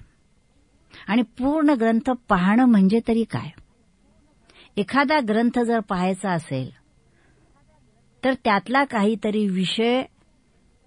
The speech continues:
कळणारी व्यक्ती जर असेल, तरच त्याला ती ग्रंथ पाहायला आणि त्याच्यावर त्याचा काही एक अभिप्राय म्हणा, विचार म्हणा, व्यक्त करणं हे योग्य ठरेल. म्हणून कुठल्याही ग्रंथ किंवा पुस्तक वाचायचं झालं,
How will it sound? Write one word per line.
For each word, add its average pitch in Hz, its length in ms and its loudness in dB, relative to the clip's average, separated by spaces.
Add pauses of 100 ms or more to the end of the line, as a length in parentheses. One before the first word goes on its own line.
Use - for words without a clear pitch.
(340)
कळणारी 240 500 4
व्यक्ती 208 400 -2
जर 170 160 -2
असेल, 139 600 -8 (720)
तरच 294 360 2
त्याला 233 220 0
ती 226 180 -4
ग्रंथ 202 360 -2
पाहायला 180 520 -2
आणि 202 420 -2 (100)
त्याच्यावर 214 440 -2
त्याचा 185 280 -4
काही 175 360 -4
एक 170 180 -6
अभिप्राय 180 580 -2
म्हणा, 151 320 -2
विचार 175 540 -4
म्हणा, 156 340 -2
व्यक्त 226 400 -6 (120)
करणं 156 460 -2 (340)
हे 220 80 4
योग्य 185 360 -2
ठरेल. 151 380 -8 (920)
म्हणून 202 80 -2
कुठल्याही 220 460 0
ग्रंथ 196 360 -2 (180)
किंवा 185 160 -4
पुस्तक 180 420 -10
वाचायचं 170 460 -6
झालं, 151 300 -6